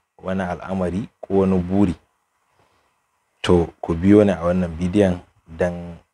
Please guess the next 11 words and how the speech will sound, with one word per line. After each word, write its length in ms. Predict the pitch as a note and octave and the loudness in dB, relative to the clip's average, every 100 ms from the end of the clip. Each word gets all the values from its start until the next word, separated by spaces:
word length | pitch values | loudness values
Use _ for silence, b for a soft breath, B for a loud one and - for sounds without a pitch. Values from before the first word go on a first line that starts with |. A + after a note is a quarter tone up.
| _ - | _ -4
kallon 560 | F#2 F2+ - F2+ F2 - _ _ _ _ _ _ _ _ _ _ | 0 2 2 2 -2 -8 _ _ _ _ _ _ _ _ _ _
fassarar 680 | F#2 E2+ - G2 F#2 F2 E2+ - _ _ _ | -4 -4 2 6 6 4 -2 -6 _ _ _
mafarkin 640 | F#2 F2+ F2+ F2 F#2 F#2 | -6 -2 -2 -2 -6 -6
sallar 480 | E2+ F#2+ G2 F#2 E2+ E2+ | 0 2 2 2 0 -2
magariba. 560 | D#2+ E2+ E2 D2+ D#2 - _ _ _ _ _ _ _ _ _ _ _ _ _ | -8 -8 -6 -8 -12 -16 _ _ _ _ _ _ _ _ _ _ _ _ _
Domin 600 | E2+ D#2+ E2+ F2 F2 E2+ - _ _ _ _ | -10 -4 -2 0 0 -2 -6 _ _ _ _
akwai 400 | E2 - F#2 F#2 | -16 0 4 6
yanayi 480 | G#2+ G#2+ G2 C3+ - _ | 6 6 4 2 0 _
a 80 | F2 | -10
cikin 560 | E2 - G#2 G2+ G2+ F2+ | -10 -4 -2 0 0 -2
mafarkan 720 | F2+ - F2+ - A2+ G#2 | -4 -4 -4 6 6 6